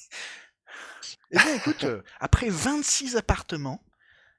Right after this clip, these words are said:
ce qui fait que tu as pris, euh, trois points de stress et que t'en ma-, t'en as maintenant marre, tu t'es fait insulter par vingt-six personnes différentes. <laughs> Bref, euh, voilà, c'est, c'est, c'est, bon. Le, quand on conçoit exprès un scénar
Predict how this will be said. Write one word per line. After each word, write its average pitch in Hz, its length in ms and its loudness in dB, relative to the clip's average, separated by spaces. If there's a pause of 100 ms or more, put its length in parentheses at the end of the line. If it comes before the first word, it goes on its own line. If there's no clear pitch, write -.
(100)
ce - 80 -18
qui 135 80 -12
fait 160 160 -8
que 135 120 -8
tu 123 160 -6
as 110 80 -2
pris, 156 200 -8
euh, 107 40 -6
trois 208 180 -4
points 196 180 -6
de 160 60 -4
stress - 360 0
et 139 40 -4
que - 80 -16
t'en 123 140 -4
ma-, 120 140 0
t'en - 280 -10
as 131 80 -2
maintenant 131 320 -4
marre, 135 260 0
tu - 120 -12
t'es 110 100 -6
fait 117 120 -8
insulter 120 340 -8
par 110 220 0
vingt-six 254 440 0
personnes 165 400 -2
différentes. 139 560 0 (360)
<laughs> - 340 -20
Bref, 151 400 2 (100)
euh, 104 440 -2
voilà, 110 220 0
c'est, 95 140 -12
c'est, - 320 -16
c'est, - 140 -16 (140)
bon. 92 100 -12 (1400)
Le, 85 840 -12 (640)
quand 123 260 -8
on 120 80 -8
conçoit 160 600 -4
exprès - 460 -4
un 107 100 -4
scénar 98 760 -8